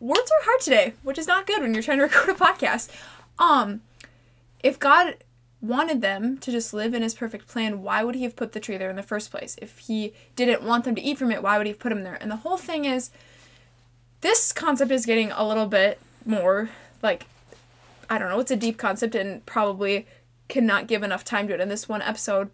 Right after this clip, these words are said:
but it's like the concept of free will. If God had given us then the whole garden and nothing was off limits and there wasn't any way for them to sin,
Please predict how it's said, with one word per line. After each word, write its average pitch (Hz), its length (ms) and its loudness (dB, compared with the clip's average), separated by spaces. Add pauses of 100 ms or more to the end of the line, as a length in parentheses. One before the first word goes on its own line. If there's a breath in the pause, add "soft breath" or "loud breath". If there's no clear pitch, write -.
(100)
but - 300 0 (720)
it's - 140 -10
like 254 160 0
the 269 80 2
concept 339 400 2
of 277 100 2
free 269 240 -2
will. 226 300 4
If 220 160 -6
God 294 420 6 (480 soft breath)
had 269 200 2
given 302 220 2
us 269 220 0 (340)
then 240 140 0
the 220 80 2
whole 247 280 2
garden 233 340 4
and 214 120 -4
nothing 240 300 -2
was 240 160 0
off 196 160 2
limits 240 260 0
and 208 140 0
there 196 80 -2
wasn't 240 340 -2
any 240 160 -2
way 220 160 -2
for 220 140 -8
them 214 140 -4
to 196 100 -8
sin, 226 460 -2